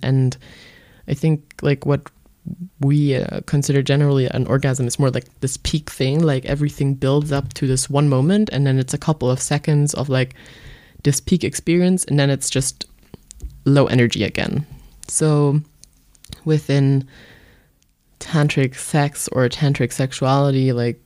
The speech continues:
you kind of try to keep this orgasmic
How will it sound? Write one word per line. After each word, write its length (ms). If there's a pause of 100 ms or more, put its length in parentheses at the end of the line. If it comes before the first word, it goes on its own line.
you 140 (140)
kind 280
of 160
try 280
to 720 (100)
keep 460 (520)
this 180
orgasmic 640